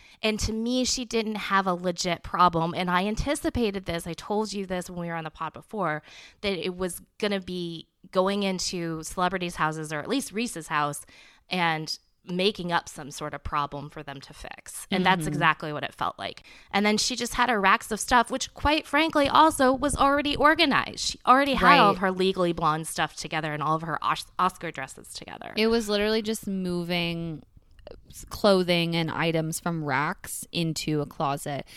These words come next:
Speaker 2: and maybe hanging a purse on a purse hanger or,
Speaker 1: Right.
Speaker 2: you know, putting stuff in, like, a memorabilia box. Like, it was, it was a very, uh, simple task. And so in my notes, I was like, "This project was not hard.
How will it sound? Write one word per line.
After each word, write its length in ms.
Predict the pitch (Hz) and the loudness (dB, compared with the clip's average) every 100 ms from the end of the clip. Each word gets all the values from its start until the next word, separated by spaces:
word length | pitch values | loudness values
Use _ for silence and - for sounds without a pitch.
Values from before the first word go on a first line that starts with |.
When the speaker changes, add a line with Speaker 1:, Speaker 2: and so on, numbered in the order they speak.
| - - | -20 -2
Speaker 2:
and 140 | 302 311 | 2 4
maybe 320 | 330 285 277 | 4 4 2
hanging 380 | 240 208 202 196 | 4 4 4 -2
a 60 | |
purse 400 | 202 - 151 160 | 0 0 0 -2
on 120 | 214 220 | -2 0
a 40 | |
purse 400 | - - 285 - | 0 0 -2 -2
hanger 560 | - 156 143 131 - - | -2 -2 -2 -6 -8 -6
or, 200 | 165 165 | -2 2
Speaker 1:
Right. 280 | 160 113 - - - - | 2 2 -2 -16 -20 -6
Speaker 2:
you 140 | 196 | -4
know, 300 | 160 139 147 - - - | -2 -2 -4 -8 -20 -2
putting 280 | - 180 180 | 2 4 2
stuff 360 | - 190 190 180 | 0 0 0 -2
in, 140 | 196 | 0
like, 180 | 196 208 | 0 0
a 40 | |
memorabilia 680 | 208 202 220 220 240 226 175 | -2 0 0 2 4 6 6
box. 520 | 165 - - - - | 4 0 -2 -8 0
Like, 200 | 240 240 | 0 0
it 80 | 302 | -2
was, 220 | 320 302 - | 0 -2 -2
it 100 | 311 | -2
was 140 | 359 | 0
a 60 | 294 | 2
very, 540 | 208 196 185 175 165 - - - _ | 2 4 4 2 0 -6 -20 -20 _
uh, 320 | 170 156 147 - | 2 4 4 2
simple 400 | - 214 214 214 | 0 2 2 0
task. 580 | - 214 214 240 - - | 0 0 0 0 -4 -4
And 180 | 185 | -4
so 440 | 175 208 220 175 165 - - - _ | 2 6 8 6 0 -10 -20 -20 _
in 120 | 196 | 0
my 140 | 190 190 | 4 4
notes, 300 | 180 175 - | 4 2 4
I 120 | 175 | 4
was 180 | 180 185 | 4 4
like, 280 | 185 170 - | 4 4 0
"This 120 | 190 | 0
project 400 | - 214 240 - | 2 2 2 0
was 120 | 247 | 0
not 240 | 196 185 | 2 0
hard. 360 | - 165 156 156 | 0 2 2 2